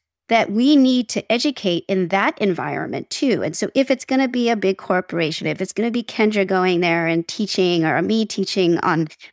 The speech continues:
the importance of preventative oncologic medicine, like, is there a way to do that?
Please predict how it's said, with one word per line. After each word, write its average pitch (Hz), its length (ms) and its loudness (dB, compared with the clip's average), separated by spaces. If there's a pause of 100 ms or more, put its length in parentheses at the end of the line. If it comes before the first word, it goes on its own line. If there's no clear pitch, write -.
the 202 360 0
importance 262 720 2
of 202 200 -2
preventative 214 1300 0 (320)
oncologic 196 1120 0 (160)
medicine, - 640 -6
like, 202 300 -2 (240)
is 339 240 4
there 311 160 6
a 240 80 4
way 190 180 4
to 165 80 0
do 165 120 -2
that? - 160 0